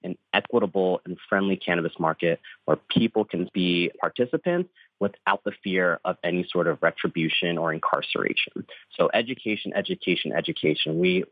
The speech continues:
I, you know, Philadelphia specifically, we had a, just a big primary where, um, we are going to have a new mayor coming up this year. That means more education for them because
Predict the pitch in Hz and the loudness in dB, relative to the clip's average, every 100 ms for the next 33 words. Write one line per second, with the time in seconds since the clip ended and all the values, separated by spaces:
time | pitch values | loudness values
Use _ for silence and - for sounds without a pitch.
0 | - 90 98 - 185 78 80 _ - 135 | -2 0 0 -2 -4 -4 -6 _ 0 0
1 | 113 110 87 - 87 - 85 - 82 78 | 0 -4 -8 -14 -14 -12 -12 -6 -6 -6
2 | _ - - 95 90 85 82 - 82 80 | _ -20 -2 2 4 4 2 0 0 0
3 | 82 80 - - _ - 123 101 82 113 | 0 -4 -8 -20 _ 0 0 0 -2 -2
4 | 117 - 117 110 90 87 82 87 85 85 | -2 -2 -2 -2 -6 -8 -6 -4 -4 -2
5 | 85 _ _ - 90 82 82 92 87 82 | -4 _ _ -4 0 0 2 2 2 4
6 | 87 78 90 95 90 82 85 82 - 82 | 2 2 2 2 0 0 0 -2 -2 -8
7 | 80 85 82 85 78 78 82 78 78 - | -4 -4 0 0 0 -2 -4 -4 -4 -2
8 | - - 120 127 131 131 _ _ - 104 | -2 0 0 2 0 -4 _ _ -4 -4
9 | 92 87 95 110 107 101 95 - 90 - | -4 -6 0 0 2 0 -2 0 -2 0
10 | 85 - 82 107 98 76 - - | -4 -2 0 2 0 -2 -4 -2